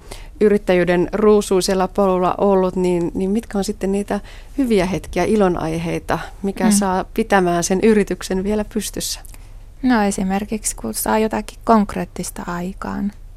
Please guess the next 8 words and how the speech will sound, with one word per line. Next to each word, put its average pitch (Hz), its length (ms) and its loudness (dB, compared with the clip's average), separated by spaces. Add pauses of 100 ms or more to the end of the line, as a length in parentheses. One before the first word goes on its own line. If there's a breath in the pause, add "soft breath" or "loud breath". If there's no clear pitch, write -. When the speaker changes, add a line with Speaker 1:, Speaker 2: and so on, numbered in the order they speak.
(160)
Speaker 2:
Et - 120 -12
se - 100 -2
näkee 196 400 0
itsekin 185 460 -6
sen, 180 220 -6
että - 200 -10
mitä 196 360 -8
on, 196 120 -6